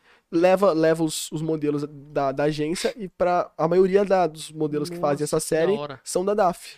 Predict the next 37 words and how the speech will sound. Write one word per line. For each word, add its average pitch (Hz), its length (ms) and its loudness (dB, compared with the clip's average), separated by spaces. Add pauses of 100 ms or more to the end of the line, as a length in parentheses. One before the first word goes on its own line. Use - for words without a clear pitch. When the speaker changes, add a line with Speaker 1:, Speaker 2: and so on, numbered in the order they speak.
(100)
Speaker 2:
E 170 60 -8
você 196 120 -4
tinha 185 180 -2
fala 185 320 -4
no 135 80 -4
filme? 190 300 -4
Falava, 143 460 -4
não? 123 140 -6
Speaker 1:
Eu - 140 -12
Speaker 2:
Só 339 120 0
era 311 80 4
Speaker 1:
falei, 330 200 4
eu, 147 140 4
eu 156 80 0
fui 185 180 -2
Speaker 2:
É 208 60 -2
Speaker 1:
nos 170 140 0
ca-, 190 140 4
Speaker 2:
mesmo? 165 120 2
Speaker 1:
eu 170 40 2
tive, 180 180 -2
tive 208 180 -2
até 208 140 -2
que 226 40 -6
dar 226 60 -2
entrevista 214 460 -8
depois. 147 580 -2 (180)
Speaker 2:
Que 226 140 -12
da 220 200 -12
hora, 190 280 -8
véi. 117 380 -10
Speaker 1:
Eu 147 100 2
era, 165 320 4
eu 156 140 6
era 165 160 4
o 180 260 0
Minhoca. 165 640 0